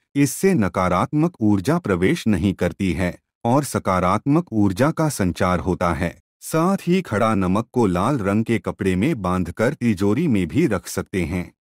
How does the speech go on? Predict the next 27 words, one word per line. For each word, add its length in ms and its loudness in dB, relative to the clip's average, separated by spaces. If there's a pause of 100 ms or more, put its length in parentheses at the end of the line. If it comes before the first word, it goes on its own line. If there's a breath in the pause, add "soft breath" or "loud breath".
(120)
ऐसा 360 -2
करने 340 -2
से 200 -4
मंदी 380 -2
खत्म 320 -6
हो 200 -2
जाती 360 -4
है 300 -4 (220)
और 200 0
लाभ 340 -2
के 220 0
अवसर 440 -2
मिलते 380 0
हैं। 340 -8 (420)
अगर 380 0
आपको 400 0
नींद 400 4
नहीं 320 0
आती 280 -2
है, 300 -4 (280)
रात 340 0
भर 220 -2
चिंता 420 0
से 220 0
जागते 440 -2
रहते 340 -4
हैं, 300 -4